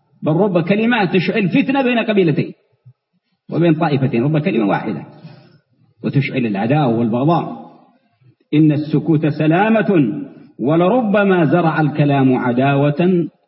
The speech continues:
وضرارا. ولو قلت أيضًا وخصاما لكانت وجه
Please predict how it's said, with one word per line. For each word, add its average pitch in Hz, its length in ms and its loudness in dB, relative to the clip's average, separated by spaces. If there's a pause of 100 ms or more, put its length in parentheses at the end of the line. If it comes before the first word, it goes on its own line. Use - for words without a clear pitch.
(160)
وضرارا. 104 680 -4 (1900)
ولو 113 240 0
قلت 104 340 -4
أيضًا 110 400 -2
وخصاما 135 720 -2 (640)
لكانت 196 420 -4
وجه - 200 -4